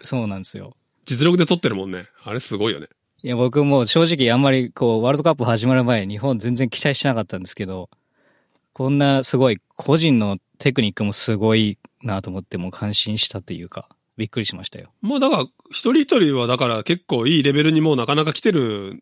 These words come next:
Speaker 2: ってことだよね。
Speaker 1: そうですよね。
Speaker 2: うん、ただ、一人一人のレベルだけ上げても、まだ全然遠いっていうね。
Speaker 1: うん。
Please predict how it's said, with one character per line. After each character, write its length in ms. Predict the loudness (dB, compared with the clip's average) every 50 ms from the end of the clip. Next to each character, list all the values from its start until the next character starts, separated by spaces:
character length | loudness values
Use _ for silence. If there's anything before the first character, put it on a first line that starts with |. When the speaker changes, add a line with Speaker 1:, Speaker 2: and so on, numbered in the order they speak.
| _
Speaker 2:
っ 20 | _
て 80 | -8 -8
こ 100 | -8 -8
と 100 | -6 -4
だ 100 | -4 -4
よ 80 | -4
ね。 180 | -4 -8 -8 -10 _ _ _ _ _ _ _
Speaker 1:
そ 120 | -6 -6
う 20 | -6
で 80 | -6
す 80 | -8 -14
よ 80 | -16
ね。 320 | -16 -14 -14 -14 -14 -14 -14 -12
Speaker 2:
う 40 | -10
ん、 200 | -10 -10 -8 -4
た 100 | -2 -2
だ、 260 | 0 2 2 2 0
一 80 | -2 -4
人 160 | -2 0 2
一 60 | 2 2
人 140 | 2 2 2
の 100 | 2 2
レ 140 | 2 2 2
ベ 80 | 2 2
ル 400 | 0 0 -2 -2 -4 -6 -4 -4
だ 160 | -2 -2 0
け 340 | 2 2 2 2 2 0 -4 _ _ _ _ _ _ _ _ _ _ _ _ _ _ _ _
上 140 | -2 -2 0
げ 100 | 0 2
て 120 | 2 2
も、 300 | 2 2 0 -2 -6 -8 _ _ _ _ -4
ま 140 | -2 0 0
だ 120 | 0 -2
全 240 | 0 0 0 2 2
然 160 | 0 0 0
遠 220 | 0 0 0 0
い 80 | 0 0
っ 40 | -2
て 100 | -4 -6
い 20 | -6
う 60 | -4
ね。 160 | -6 -6 -8 _ _ _ -2
Speaker 1:
う 60 | 0
ん。 460 | 0 2 2 0 0 -2 -2 -4 -8